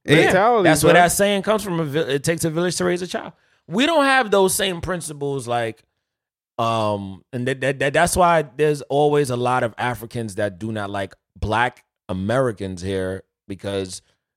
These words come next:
Speaker 2: they're looking at it like, "You're not an African American, my nigga. You are an American." Because if you knew what it meant to be an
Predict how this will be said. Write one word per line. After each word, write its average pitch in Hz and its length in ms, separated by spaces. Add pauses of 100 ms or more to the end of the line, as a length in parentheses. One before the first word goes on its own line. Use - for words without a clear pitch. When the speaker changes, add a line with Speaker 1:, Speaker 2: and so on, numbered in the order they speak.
(120)
Speaker 2:
they're 110 240
looking 127 320
at 104 140
it 101 80
like, 95 380 (580)
"You're 113 220
not 165 220
an 104 200
African 113 500
American, 95 640
my 95 140
nigga. 101 280
You 120 220
are 110 140
an 85 100
American." 87 840 (400)
Because 98 300
if 104 180
you 165 140
knew 170 320
what 175 200
it 131 60
meant 131 260
to 127 80
be 110 140
an 92 100